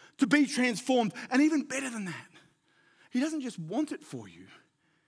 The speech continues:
he offers you a way to do it. But here's the key. When we want to change, it's all about self-reflection.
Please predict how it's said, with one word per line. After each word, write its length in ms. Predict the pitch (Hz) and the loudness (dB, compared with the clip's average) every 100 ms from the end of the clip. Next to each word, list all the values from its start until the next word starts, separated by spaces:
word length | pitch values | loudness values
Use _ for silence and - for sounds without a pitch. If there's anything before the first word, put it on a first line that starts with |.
| _ _ _ | _ _ _
he 160 | 220 - | -10 -2
offers 340 | 226 240 214 165 | -2 0 -4 -4
you 180 | 185 190 | -6 -6
a 80 | - | -4
way 600 | 170 156 220 160 113 120 139 - _ | -4 -4 -2 -2 -2 -6 -8 -20 _
to 80 | - | -10
do 240 | 151 170 110 | 0 0 0
it. 80 | - - - _ _ _ _ _ _ _ _ _ _ _ | -8 -20 -20 _ _ _ _ _ _ _ _ _ _ _
But 120 | - 165 | -6 -4
here's 160 | 233 | -4
the 100 | - | -8
key. 380 | 185 170 156 120 - - - _ _ _ _ _ _ _ _ _ _ _ _ _ _ _ _ _ _ _ _ _ - - | -8 -6 -6 -8 -16 -20 -20 _ _ _ _ _ _ _ _ _ _ _ _ _ _ _ _ _ _ _ _ _ -20 -10
When 180 | 170 175 | -4 0
we 180 | 185 262 | 2 2
want 160 | 240 | -2
to 60 | 175 | -6
change, 720 | - 120 82 87 202 - - - _ _ _ _ _ _ _ _ _ 170 | -6 -8 -10 -12 -14 -12 -14 -16 _ _ _ _ _ _ _ _ _ -10
it's 120 | 156 | 0
all 140 | 208 | 0
about 220 | 202 165 | 2 -2
self-reflection. 960 | - - 160 151 - 139 143 135 - - | -2 -2 -2 -4 -10 -8 -8 -10 -12 -16